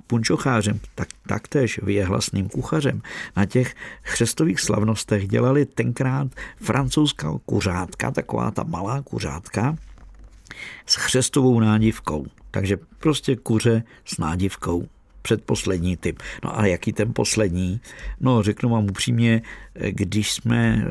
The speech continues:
připravovali něco teď při těch chřestových slavnostech z jahod, tak jsem si říkal, ne, už to musí přijít. Tvarohové knedlíčky, krásně nadýchnuté a k tomu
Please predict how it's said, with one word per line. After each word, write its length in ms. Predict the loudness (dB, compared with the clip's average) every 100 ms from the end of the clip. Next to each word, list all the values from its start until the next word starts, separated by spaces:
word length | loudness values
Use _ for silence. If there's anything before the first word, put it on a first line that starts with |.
| -4
připravovali 760 | -4 -2 2 2 4 4 4
něco 340 | 2 0 0 -2
teď 280 | -2 -4 -4
při 220 | -4 -4
těch 160 | -4
chřestových 500 | -4 -4 -2 0 -2
slavnostech 500 | 0 0 0 0 -2
z 80 | 0
jahod, 460 | 0 2 2 0 -4 -16 -16 -18 -14 -4
tak 160 | 0
jsem 160 | 2 2
si 140 | 0
říkal, 360 | 0 0 0 0
ne, 260 | -2 -2 -4
už 180 | -4 -2
to 120 | 0
musí 300 | 0 0 -4
přijít. 580 | -6 -2 0 2 0 -6 -20 -20 -20 -18 -10
Tvarohové 720 | -2 0 2 2 2 0 -2
knedlíčky, 1160 | -4 -4 -4 -4 -4 -4 -6 -8 -4 -2 0 -2 -2
krásně 560 | -2 0 -2 -2 0
nadýchnuté 1080 | 0 0 -2 -6 -4 -2 -2 -2 -2 -4 -8 -12 -20 -20 -8
a 100 | -8
k 120 | -8 -14 _ 0
tomu 580 | 2 2 2 2 0